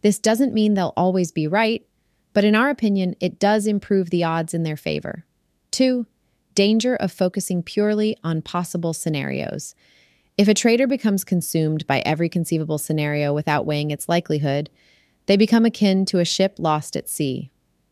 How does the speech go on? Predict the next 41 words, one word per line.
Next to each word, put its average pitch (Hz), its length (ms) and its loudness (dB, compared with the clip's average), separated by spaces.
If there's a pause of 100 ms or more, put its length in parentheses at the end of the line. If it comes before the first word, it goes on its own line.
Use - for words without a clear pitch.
(440)
The 202 80 6
world 247 220 4
of 269 80 0
trading 190 340 2
is 170 140 0
vast, 143 580 -4 (520)
and 190 140 4
while 185 220 4
every 220 260 4
remote 202 320 4
possibility 175 680 0
might 156 240 -2
be 160 120 -2
enticing, 156 720 -4 (420)
it's 196 140 2
a 196 60 2
perilous 208 480 0
strategy 156 460 -2
to 160 140 -10
chase 156 380 -2
every 156 220 -2
shadow. 139 520 -6 (440)
For - 160 0
instance, 185 440 0
just 220 220 -2
because 269 200 0
a 196 60 0
stock 170 360 0
has 170 160 -2
the 165 80 -4
potential 165 460 -4
to 165 100 -4
quadruple 170 560 -2
in 160 120 -2
value 185 400 0 (380)
doesn't 208 280 4
mean 202 140 2
it's 180 140 0
a 180 40 -2
probable 156 520 -2
outcome. - 500 -4